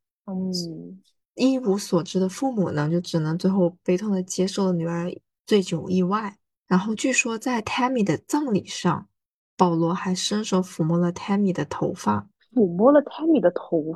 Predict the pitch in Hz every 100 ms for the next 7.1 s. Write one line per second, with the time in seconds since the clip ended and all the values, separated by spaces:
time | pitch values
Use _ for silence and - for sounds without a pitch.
0 | - 339 381 - _ _ - - 269 330
1 | 285 294 277 240 277 311 - - _ _
2 | - - - 196 175 160 170 160 - -
3 | 254 220 196 254 254 170 175 190 185 196
4 | 196 185 165 180 - - 240 220 262 220
5 | - 269 247 208 - 202 - 190 202 190
6 | 202 - 277 240 208 196 214 208 202 180